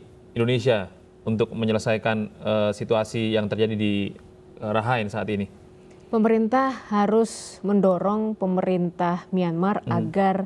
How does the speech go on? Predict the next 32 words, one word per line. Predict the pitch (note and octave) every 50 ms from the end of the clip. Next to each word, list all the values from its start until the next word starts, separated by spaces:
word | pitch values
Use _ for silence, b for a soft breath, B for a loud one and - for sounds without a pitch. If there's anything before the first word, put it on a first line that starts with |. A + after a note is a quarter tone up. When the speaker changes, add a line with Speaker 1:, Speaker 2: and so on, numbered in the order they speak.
| - B B B B B B B - - -
Speaker 2:
mau | - B3 C4+ C#4
menerima | A3+ G3+ F#3 F#3 F3+ F3+ F3 F3 F3+ G3 G#3 G3+ G3+ G3+ F#3+ -
para | G3+ G3 G3 F#3+
pemantau | F#3+ F#3 F#3 F3+ F#3 F#3 F#3 F#3 E3 D3 D3
yang | D#3+ F3 F3+
sudah | - - F#3+ E3+ F#3 F3+
dibentuk | F3 F3 E3 F3 E3+ E3+ D#3+ - G3+ G3+ F#3+ - - - - - - - - F3
berkali-kali | G3+ G3+ F3+ F#3 F3+ F3+ F3+ - E3+ E3+ E3+ C#3
oleh | D#3 D3+ - -
P | D#3+
B | D3 A2+ -
B. | D3 D#3
Speaker 1:
Ya. | - - B B B B B B B -
Speaker 2:
Dulu | F#3 F#3+ G#3+ G#3+
kita, | - G3+ - - G#3 G#3 - - - - - - - - -
masih | F#3+ G#3 - - C#4
kita | - A#3 - A#3+
punya | A3+ - A3 G3 G3 G3+ G#3+
P | G#3 G#3 F#3
B | F3 F3 E3+
B | D#3 F#3+ G3+ G#3 G#3
di | F#3+ F3 F3+
bawah, | D3+ E3+ E3 E3 E3 E3 D#3+
eh, | D#3+ D3+ D3 D3 D3+ D3 G2 G2 C#3 D3+ C#3+
pelapor | - E3+ E3 E3 - E3+ E3+ E3+
khusus, | - E3+ E3 - - G3+ G3 F#3 - - -
eh, | - - E3 D#3+ D#3+ D#3 D#3 D#3 D#3 D3+ D#3
Madam | D3 D3+ E3 F3 E3 E3+ E3 E3
Yang | F3 E3+ E3 E3 D#3+
Lihi, | E3 E3+ E3+ D#3+ D#3 - A#3+ A#3 G#3 B3 -
Speaker 1:
Mhm. | - B2 A2+ A#2 B2 D3 - -
Speaker 2:
eh, | - E3+ F3 F3 E3 E3